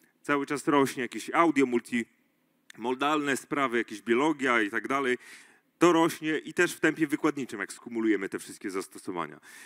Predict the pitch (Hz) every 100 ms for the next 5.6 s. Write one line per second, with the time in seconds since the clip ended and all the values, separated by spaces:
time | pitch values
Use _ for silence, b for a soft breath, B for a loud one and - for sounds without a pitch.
0 | B B - 135 156 214 240 - 190 190
1 | - - 185 175 - - 147 143 117 -
2 | - - - 220 196 202 180 220 208 185
3 | - 131 107 - 139 117 107 - 110 -
4 | 147 - 160 156 151 - 143 156 143 151
5 | 143 135 139 - 139 127